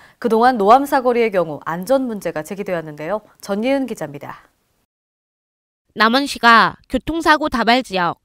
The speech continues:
Speaker 2: 차량 통행이 원활하지 못한 마을의 문제를 해소하기 위해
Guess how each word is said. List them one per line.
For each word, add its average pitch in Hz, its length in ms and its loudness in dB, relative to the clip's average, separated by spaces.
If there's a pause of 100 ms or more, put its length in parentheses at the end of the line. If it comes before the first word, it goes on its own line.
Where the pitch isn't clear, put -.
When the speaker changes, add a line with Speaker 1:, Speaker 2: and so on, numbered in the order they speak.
(100)
Speaker 2:
차량 330 340 -4
통행이 311 380 -6
원활하지 240 500 0
못한 233 280 -8
마을의 214 400 0
문제를 202 440 -4
해소하기 277 540 2
위해 196 320 0